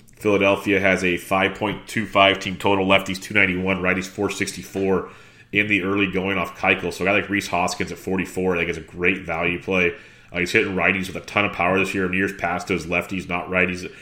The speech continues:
I mean, it was righties, not lefties. He was hitting a lot, a lot of power. This year, he's hitting lefties with a lot of power. So Rhys at forty-four versus Keuchel is very, very much in play for me tonight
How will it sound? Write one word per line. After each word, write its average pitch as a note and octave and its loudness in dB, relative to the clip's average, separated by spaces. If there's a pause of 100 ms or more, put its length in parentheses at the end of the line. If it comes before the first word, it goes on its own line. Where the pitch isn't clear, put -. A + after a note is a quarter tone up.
I G2+ 2
mean, G2+ 4 (320)
it - -12
was F2+ -2
righties, G2 4
not F2+ -2
lefties. G2 2
He G#2 -2
was F#2+ 0
hitting G2 2
a G2 -4
lot, G2 0
a G2 0
lot G2 2
of G2 -2
power. G2 4
This F#2 -2
year, F#2+ -2
he's F2+ -2
hitting F2 -2
lefties F2+ 0
with F#2 -12
a F#2 -2
lot F#2 2
of F2+ -2
power. F#2 0 (420)
So F#2+ 0
Rhys F#2+ 2
at F2 -4
forty-four F#2 0
versus F2 -4
Keuchel F#2 0
is D#2+ -6
very, F2 0
very E2+ -2
much E2+ -6
in D#2+ -10
play E2+ -4
for - -12
me E2+ -8
tonight E2 -4